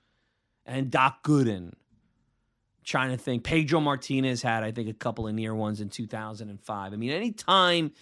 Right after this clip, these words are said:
the Mets got close, and it was just special, it was history. It is hard to be perfect. It's hard to be, uh,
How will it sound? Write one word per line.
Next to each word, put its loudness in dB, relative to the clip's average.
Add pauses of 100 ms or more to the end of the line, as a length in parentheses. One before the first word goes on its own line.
(400)
the 0
Mets -2
got 0
close, 0
and -8
it -8
was -4
just -4
special, -2
it -4
was -6
history. -6 (320)
It 2
is 0
hard 4
to -4
be -4 (240)
perfect. -4 (260)
It's -8
hard 2
to -8
be, -2 (720)
uh, -6